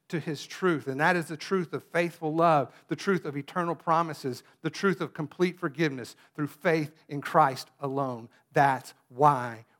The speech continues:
we are here. So live those moments of joy, but long for a greater joy that is ultimately fulfilled in the perfection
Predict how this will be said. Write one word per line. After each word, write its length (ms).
we 160
are 80
here. 400
So 160
live 280
those 220
moments 380
of 100
joy, 400
but 140
long 560
for 120
a 40
greater 400
joy 480
that 120
is 220
ultimately 640
fulfilled 680
in 140
the 80
perfection 720